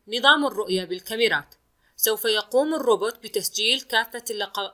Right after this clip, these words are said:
اللقطات التي تلتقطها كاميرته الخاصة، ويجب أن يكون لدى هذا الروبوت القدرة على معالجة الصور. عندما أرسلت وكالة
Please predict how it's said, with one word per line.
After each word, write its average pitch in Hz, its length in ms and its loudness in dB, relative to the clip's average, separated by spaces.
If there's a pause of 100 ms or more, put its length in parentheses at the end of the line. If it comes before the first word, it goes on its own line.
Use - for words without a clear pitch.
اللقطات 202 680 4
التي 214 320 -2
تلتقطها 202 600 -8
كاميرته 208 560 -4
الخاصة، 214 580 0 (380)
ويجب 254 380 6
أن 240 120 2
يكون 220 380 0
لدى 180 200 0
هذا 226 280 2
الروبوت 214 380 -6
القدرة 208 480 -4
على 170 240 -2
معالجة 220 600 2
الصور. 160 400 4 (600)
عندما 277 280 4
أرسلت 269 540 4
وكالة 196 400 -2